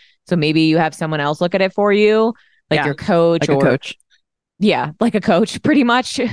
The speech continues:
Speaker 1: <laughs> That's it. <laughs> And they can actually, like, like, take a step back and say, "Oh, you're actually losing body fat," because they, they want you to have progress, so they can tell you, like, what you need, we need to change if there is a variable that we need to change if we're not seeing any progress. So.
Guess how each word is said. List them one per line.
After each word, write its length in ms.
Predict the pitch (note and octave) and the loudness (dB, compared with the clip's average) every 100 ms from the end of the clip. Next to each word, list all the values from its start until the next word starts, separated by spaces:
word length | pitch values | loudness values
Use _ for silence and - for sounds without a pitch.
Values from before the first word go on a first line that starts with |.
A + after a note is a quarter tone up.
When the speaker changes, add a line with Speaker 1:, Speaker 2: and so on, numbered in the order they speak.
| - - - | -10 -14 -8
Speaker 1:
<laughs> 400 | A#3+ A#3+ - - | -6 -8 -14 -4
That's 260 | F#3+ F3+ | -2 0
it. 180 | F3+ - D4 | -2 -2 -2
<laughs> 540 | F4 - - - - - | -2 -2 -4 -12 -16 -4
And 800 | G3+ G3+ F#3+ F3+ F3+ F3+ F3 E3+ _ _ _ | 0 0 0 -2 -2 -2 -4 -4 _ _ _
they 200 | D#3+ F#3+ | -2 0
can 140 | F#3 F#3+ | 2 0
actually, 420 | E3 - E3+ D#3 | -2 -2 -2 0
like, 300 | C#3+ C3+ C3+ _ _ _ _ _ _ - | 0 -2 -4 _ _ _ _ _ _ -2
like, 180 | D3 G#2+ _ _ - - _ _ _ _ - | -2 -4 _ _ -20 -20 _ _ _ _ -4
take 200 | F#3 - | -4 -2
a 40 | |
step 220 | - D3 | -2 -4
back 280 | - A#2+ A#2 | -2 -4 -4
and 120 | B2 | -8
say, 260 | - F#2 G2 - | -8 -4 -4 -2
"Oh, 280 | D#3 D#2+ - | -2 -4 -10
you're 220 | - C3+ C3 | -8 -4 -2
actually 480 | B2+ C3 - C3 | -2 -4 -4 -2
losing 280 | C3 C3+ D3 | 0 -2 -2
body 240 | C#3 C3+ C3 | -2 -2 -4
fat," 200 | - - | -4 -4
because 200 | - D#3 | -4 0
they, 340 | E3 F3 E3+ _ - | 0 0 -4 _ -4
they 120 | G#3 | -4
want 260 | E3 E3+ D#3 | 0 -2 0
you 60 | |
to 60 | G3+ | 0
have 200 | A3 G#3+ | 0 -2
progress, 520 | B3 A#3 A#3+ B3 B3+ | -2 -2 0 -2 -2
so 120 | - E3+ | -2 0
they 160 | D3+ | 0
can 220 | D3+ D#3 | 0 -2
tell 180 | C#3+ C#3 | -2 -2
you, 240 | C#3 C#3 C#3+ | 0 0 0
like, 160 | C3 - | -2 -2
what 240 | A#2+ - _ _ _ | -2 -4 _ _ _
you 160 | C3 C#3 | -8 -6
need, 200 | B2+ - | -6 -6
we 120 | D#3+ | -4
need 140 | C#3+ C3 | -4 -6
to 60 | |
change 520 | C3+ C#3+ C3+ D3 F3 F3 | -6 -6 -4 -6 -6 -4
if 180 | B2 - | -6 -4
there 160 | C3 | -4
is 140 | C3 C#3+ | -4 -2
a 40 | |
variable 400 | D3 E3+ F3+ A2+ | 0 0 0 -2
that 120 | F2 | -4
we 60 | G2+ | -4
need 140 | A#2+ | -6
to 60 | A#2 | -8
change 300 | - A#2+ C3 | -6 -6 -4
if 100 | C3 | -4
we're 100 | C#3+ | -2
not 180 | C3 - | -4 -4
seeing 180 | C#3+ B2 | -6 -6
any 120 | A2 | -6
progress. 460 | - D2 B1 A#1+ | -4 -4 -4 -6
So. 200 | - G#2+ | -4 -6